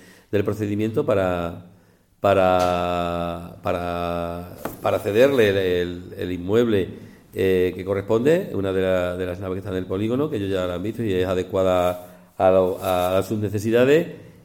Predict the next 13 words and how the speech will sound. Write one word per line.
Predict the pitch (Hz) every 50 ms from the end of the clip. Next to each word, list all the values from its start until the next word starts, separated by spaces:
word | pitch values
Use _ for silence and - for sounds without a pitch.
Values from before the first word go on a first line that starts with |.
| _ _ -
y, | 123 110 107
bueno, | 101 110 135
y | 135 110
facultar | 110 101 95 92 92 101 95
al | 95 98 98
alcalde | 95 95 95 98 104 117
para | 117 139 131 123
firmar | - 98 92 95 98 98
los | 92 92 90
compo-, | - 101 92 98 98
los, | 98 98 92 92 90 90 90 92
los | 92 92
correspondientes, | 95 92 92 92 - 92 87 87 92 90 87 - 92 90 90 90 87 87 85 82